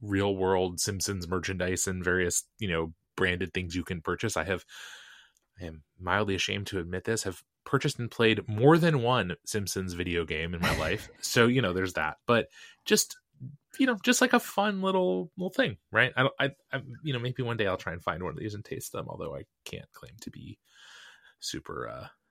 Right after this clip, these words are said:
Speaker 1: super enthusiastic about drinking it. I don't know. What about you, Joanna? What, what, uh, what caught your fancy on the site recently?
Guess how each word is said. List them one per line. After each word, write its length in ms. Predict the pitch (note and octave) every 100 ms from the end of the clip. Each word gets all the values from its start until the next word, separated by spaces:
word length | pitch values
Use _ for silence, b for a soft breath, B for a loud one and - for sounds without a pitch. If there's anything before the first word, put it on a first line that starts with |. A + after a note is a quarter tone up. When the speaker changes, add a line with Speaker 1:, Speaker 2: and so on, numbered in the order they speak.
| _
Speaker 1:
super 320 | - - - G2+
enthusiastic 640 | E2+ F2+ F2 D#2+ E2 G2+
about 200 | G#2+ G#2+
drinking 320 | A2 G2 D#2
it. 80 | D2
I 60 | G#2+
don't 100 | B2
know. 80 | E2+
What 120 | A2
about 160 | C#3+ B2+
you, 100 | F#2+
Joanna? 320 | G2 E2 F2+
What, 160 | F#2 F2
what, 280 | G2+ G2 G#2
uh, 180 | F2+
what 120 | F#2+ -
caught 140 | A2
your 80 | -
fancy 320 | G#2+ F2 F2+
on 100 | E2+
the 60 | D#2+
site 280 | - E2 D#2
recently? 440 | E2 - F2